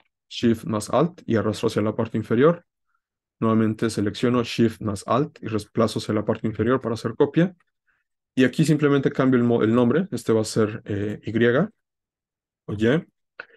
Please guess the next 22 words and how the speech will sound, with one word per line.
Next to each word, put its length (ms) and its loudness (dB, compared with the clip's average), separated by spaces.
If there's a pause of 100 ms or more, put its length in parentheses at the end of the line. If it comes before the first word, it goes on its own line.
(300)
Y 120 2
este 220 0
va 80 6
a 20 2
ser 220 -2
Z, 420 -4 (260)
¿sí? 200 -6
Entonces, 680 -8
esto 200 -10
va 40 -2
a 20 -14
ser 140 -12
Z. 440 -2 (1000)
Y 120 6
lo 120 4
que 100 2
voy 120 6
a 20 6
hacer 220 2
es 100 -2
reemplazar 600 0
X 600 0